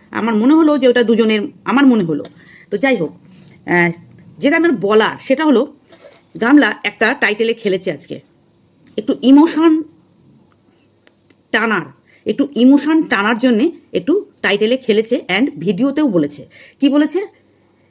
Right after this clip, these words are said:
যে ওর ভেতরে যে একটা কি হচ্ছে ও ঠিক বলতে পারছে না বলে একটু চোখটা বন্ধ করে একটু কান্নার মতো, মানে চোখ থেকে ওর জল চলে আসছে,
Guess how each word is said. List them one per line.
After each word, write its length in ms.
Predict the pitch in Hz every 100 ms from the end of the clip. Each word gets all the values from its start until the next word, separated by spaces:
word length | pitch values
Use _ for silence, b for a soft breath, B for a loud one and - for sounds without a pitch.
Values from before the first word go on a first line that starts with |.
| _
যে 380 | 170 240 247 247 - -
ওর 180 | 277
ভেতরে 380 | 196 214 185 254
যে 100 | 294
একটা 160 | 311 320 -
কি 140 | 339
হচ্ছে 580 | 131 165 262 - 247 285 b b -
ও 100 | -
ঠিক 220 | 339 165
বলতে 280 | 202 254 269
পারছে 340 | 208 - 180
না 180 | 143 - B B -
বলে 180 | 262
একটু 300 | 294 294 392 453 -
চোখটা 540 | 262 254 - 269 262 - _ _
বন্ধ 260 | 196 202 233
করে 260 | 240 285 415 b b -
একটু 280 | 208 247
কান্নার 580 | 233 - 233 247 277 302
মতো, 280 | 262 262 247
মানে 200 | 240 226
চোখ 240 | 220 262
থেকে 180 | - 294
ওর 80 | 285
জল 280 | 226 247 285
চলে 340 | 285 269 285
আসছে, 380 | 262 247 - 254